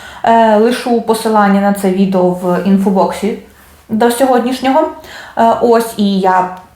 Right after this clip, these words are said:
не повторюватимусь про них. Е, скажу тільки, що там такий цитрусовий і квітковий, солонуватий Міллер Харріси. Вони приємні, я поки що їх потроху ношу. А з вербеною прощатимусь, тому що вона,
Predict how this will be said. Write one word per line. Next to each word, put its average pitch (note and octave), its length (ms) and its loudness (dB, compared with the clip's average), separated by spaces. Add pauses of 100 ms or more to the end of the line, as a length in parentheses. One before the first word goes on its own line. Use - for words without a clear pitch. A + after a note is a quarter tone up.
не A3 200 4
повторюватимусь F3+ 920 -2
про A#3 180 0
них. F4+ 400 0
Е, C4 240 2
скажу G#3+ 340 -2
тільки, G3 340 -4
що - 140 -8
там F#3 280 0
такий F3+ 240 -6
цитрусовий F#3+ 600 -2
і F3+ 180 -6
квітковий, F3+ 840 -2 (160)
солонуватий F3+ 720 0
Міллер E3+ 320 -6
Харріси. F3 540 -4 (220)
Вони G#3 260 2
приємні, D4+ 680 0
я A3 400 2
поки G#3+ 180 -4
що G#3 140 -6
їх F#3 200 -6
потроху F3+ 440 -4
ношу. C#4+ 460 0 (400)
А D4 220 2
з B3+ 60 -4
вербеною G#3 840 0 (400)
прощатимусь, G#3+ 760 0
тому G3 280 0
що G3 220 -4
вона, F#3+ 600 2